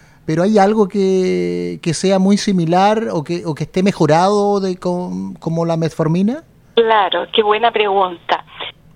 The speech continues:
Speaker 2: Mira, lo, lo primero es que la metformina tiene mucho más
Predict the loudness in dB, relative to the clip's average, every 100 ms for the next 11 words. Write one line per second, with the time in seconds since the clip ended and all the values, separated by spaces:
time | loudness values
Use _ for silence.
0 | -2 0 0 -4 0 0 2 0 2 2
1 | 4 4 2 0 0 -2 0 2 2 2
2 | 2 4 2 0 -2 -2 -2 -2